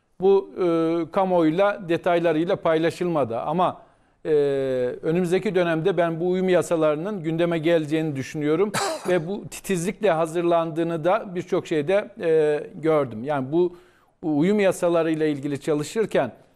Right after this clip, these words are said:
e, ben işte Ankara'dayım ve bürokraside de çok, e, şey var, dostlarım var. E, görüş olarak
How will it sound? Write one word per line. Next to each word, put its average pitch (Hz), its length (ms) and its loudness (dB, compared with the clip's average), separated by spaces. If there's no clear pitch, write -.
e, 147 180 -4
ben 170 280 -2
işte 160 240 -8
Ankara'dayım 165 680 0
ve 160 200 -2
bürokraside 160 680 0
de 147 120 0
çok, - 380 -6
e, 143 1120 -4
şey 160 220 2
var, 135 220 2
dostlarım 151 520 0
var. 185 160 0
E, 143 340 0
görüş 165 360 0
olarak 180 480 2